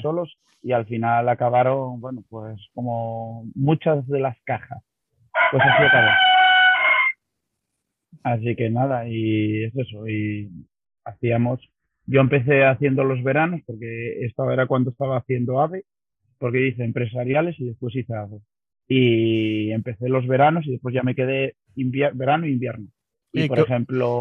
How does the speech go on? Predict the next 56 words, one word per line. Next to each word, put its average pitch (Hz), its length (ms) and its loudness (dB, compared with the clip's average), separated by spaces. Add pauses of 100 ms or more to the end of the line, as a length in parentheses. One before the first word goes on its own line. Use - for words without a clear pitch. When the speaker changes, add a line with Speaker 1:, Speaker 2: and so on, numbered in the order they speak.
(140)
Speaker 2:
qué 151 80 0
opinas 165 440 -2
de, 156 440 -4
de 151 80 -4
la 151 100 0
universidad, 131 600 -2
no 113 100 -8
sé, 104 140 -12
de 98 100 -10
los 104 180 -10
estudios? 107 500 -10
Porque, 104 220 -14
claro, 123 200 0
nos 104 180 -6
venden 139 300 -4
que 143 100 -2
tú 147 380 -2
haces 143 200 -2
la 143 100 0
carrera 143 420 0
y 151 40 -2
luego 131 200 -2
vas 135 140 2
a 139 100 -2
tener 123 260 -6
un 120 100 -8
buen 127 180 -4
trabajo, 160 800 0 (500)
no 127 60 -4
sé, 117 400 -6
una 131 320 -8
buena 135 300 -2 (240)
Speaker 1:
Que 180 100 2
va 185 100 4
a 185 60 2
Speaker 2:
casa, 185 40 -2
Speaker 1:
ser 175 200 0
el, 160 120 2
Speaker 2:
¿eh? - 100 -16 (720)
Speaker 1:
el 143 120 -2
Speaker 2:
Rey 139 60 0
Speaker 1:
dios 156 140 4
Speaker 2:
del 151 60 -4
Speaker 1:
del 156 100 0
Speaker 2:
mambo. 156 40 0
Speaker 1:
universo, 147 420 -2
va 147 60 -4
a 131 60 -10
ser 165 140 -6
como 160 260 -4
He-Man, 123 360 -2
por 131 160 -6
lo 135 100 -2
menos, 120 360 -8
sí. 139 60 -6
Speaker 2:
<laughs> - 420 2